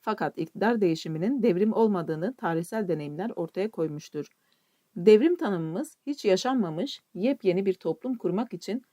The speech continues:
var olan toplumsal sistemin tümden reddedilmesi veya yıkılması değildir.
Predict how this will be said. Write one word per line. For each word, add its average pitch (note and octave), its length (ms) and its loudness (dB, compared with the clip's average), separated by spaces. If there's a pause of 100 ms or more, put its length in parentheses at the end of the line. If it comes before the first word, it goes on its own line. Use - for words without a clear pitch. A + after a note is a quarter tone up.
(220)
var A#3+ 160 2
olan F3+ 240 2
toplumsal E3+ 540 -6
sistemin G3 480 -6
tümden G3 400 -4
reddedilmesi E3 760 -4 (240)
veya F#3+ 260 6
yıkılması E3 640 -2
değildir. D3+ 440 2